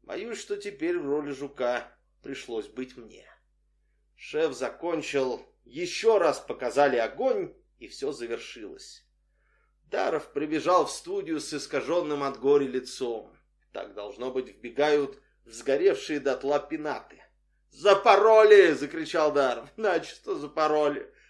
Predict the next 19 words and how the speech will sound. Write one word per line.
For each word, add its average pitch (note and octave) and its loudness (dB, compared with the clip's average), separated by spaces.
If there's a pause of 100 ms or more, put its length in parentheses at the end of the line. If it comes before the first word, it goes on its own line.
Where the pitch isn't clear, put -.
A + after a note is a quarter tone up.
Засветили B3+ -2
мне A3 2
лучший C4 2
кадр! G#3 2
Юноша, D#3 -4
вы D#3+ -2
же E3+ -8
физик! F3 -10 (280)
Нельзя B3 8
так A#3 4
неосторожно A#3+ 8
обращаться C4+ 4
с D3 -8
дугой!» E3 -6 (640)
«Это G#3+ -10 (160)
я A#3 0
виновата», — G3+ -6
сказала E3 -10
Мирошкина. D3+ -14